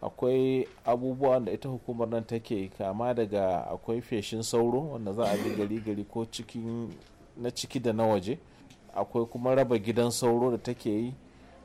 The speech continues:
Bayan haka kuma akwai asibitoci da muka zazzaba a cikin dukkan ƙananan hukumomin jihar Bauchi wanda ake raba magunguna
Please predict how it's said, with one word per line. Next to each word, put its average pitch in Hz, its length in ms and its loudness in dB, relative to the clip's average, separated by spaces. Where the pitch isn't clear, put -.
Bayan 117 320 0
haka 131 220 -10
kuma 117 300 -4
akwai - 220 -2
asibitoci 123 760 -4
da 110 340 2
muka 113 380 -6
zazzaba 92 680 0
a 101 80 2
cikin 110 600 -6
dukkan 117 280 -8
ƙananan 110 480 -2
hukumomin 107 680 -6
jihar 113 280 -4
Bauchi 95 380 -6
wanda 110 300 -4
ake 107 320 -6
raba 107 220 -2
magunguna 104 800 -4